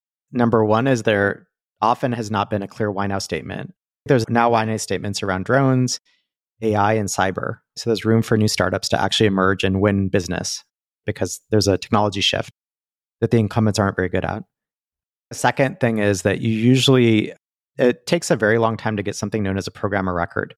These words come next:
So often you see startups build and get a proof of concept trial or something else. And often these are big contracts, ten million dollars or whatever. But to get into the hundreds of millions of dollars, you need to land these major deals.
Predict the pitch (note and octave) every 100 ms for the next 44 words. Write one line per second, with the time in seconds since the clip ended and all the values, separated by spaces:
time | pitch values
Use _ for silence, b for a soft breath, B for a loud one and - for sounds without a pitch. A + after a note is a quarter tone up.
0 | _ _ _ _ _ - - B2 C3 D#3
1 | C#3+ C#3+ B2 G2 G#2 G#2+ - G2+ F#2+ F#2+
2 | F#2+ - A2+ G#2 G#2+ G2+ - - - A#2+
3 | G2 - D3+ C#3+ C#3 A#2+ - - _ _
4 | - B2 A#2 A2+ G2+ - G#2 D#3+ G#3 F#3
5 | F#3 F3 C3 G#2+ G#2+ - F#2+ G2+ - -
6 | _ A#2 A2+ A2+ G2+ G2 G2+ G2+ G#2+ F#2+
7 | F2 F2+ - b b b _ - A#2+ B2+
8 | D3 E3 C#3 G#2+ B2 B2 A#2+ G#2 G2 G2+
9 | C3+ D#3+ C#3+ A#2 A2 A2+ F#2+ G2+ F2 F#2+
10 | F2+ F#2 F2 F2+ A1+ -